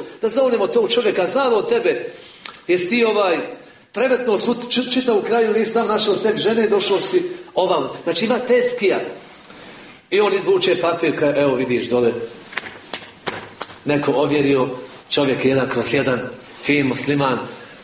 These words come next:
oženite ga, ako ne oženite ga, nastaće nered u Magloj okolini.”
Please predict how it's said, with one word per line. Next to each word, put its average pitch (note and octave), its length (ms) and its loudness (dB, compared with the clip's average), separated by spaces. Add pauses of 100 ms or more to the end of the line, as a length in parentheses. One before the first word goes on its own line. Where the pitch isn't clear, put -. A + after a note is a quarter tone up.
(120)
oženite D3+ 520 0
ga, C#3+ 100 4
ako D#3 200 -2
ne D3 100 0
oženite C#3+ 460 0
ga, C#3+ 200 0 (280)
nastaće D3+ 520 0
nered D3 280 2
u C3+ 40 -2
Magloj C#3+ 380 -2
okolini.” F3 500 0